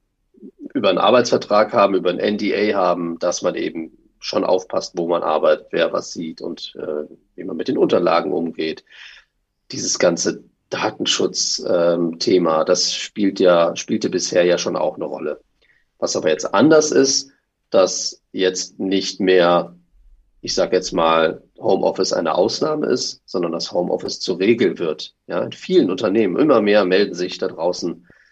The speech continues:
dass, äh, jetzt Homeoffice sozusagen bleibt, ja, und, äh, wird sozusagen zum Standard. Wie auch immer, ob's jetzt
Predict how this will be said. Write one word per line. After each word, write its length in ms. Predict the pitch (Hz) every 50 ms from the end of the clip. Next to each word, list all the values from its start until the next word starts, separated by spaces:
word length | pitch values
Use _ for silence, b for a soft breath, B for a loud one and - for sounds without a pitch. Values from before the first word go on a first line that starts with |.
| b b b b b
dass, 280 | - 95 92 - - -
äh, 360 | - - 82 85 82 82 82 82 - _ _ _ _ _ _ -
jetzt 300 | 98 98 - - - -
Homeoffice 540 | 107 104 107 101 - 90 - - 92 85 -
sozusagen 680 | - - - - 92 85 101 82 82 82 - 82 -
bleibt, 580 | - 87 92 98 123 147 - - - - - _ _ _ _ -
ja, 220 | - 95 98 104 110
und, 500 | - - 113 101 92 90 90 - - -
äh, 280 | - 92 87 87 82 85
wird 240 | 87 92 104 101 -
sozusagen 680 | - - 92 92 - 98 85 82 87 87 87 92 90 87
zum 440 | - - - 98 101 101 101 - _ _ _ _ -
Standard. 720 | - - - - 107 110 113 98 82 73 71 - - - _ _ -
Wie 240 | - 101 110 120 120
auch 80 | 113
immer, 340 | - - 156 147 120 90 85 85
ob's 200 | 87 - - -
jetzt 360 | 90 90 - - - -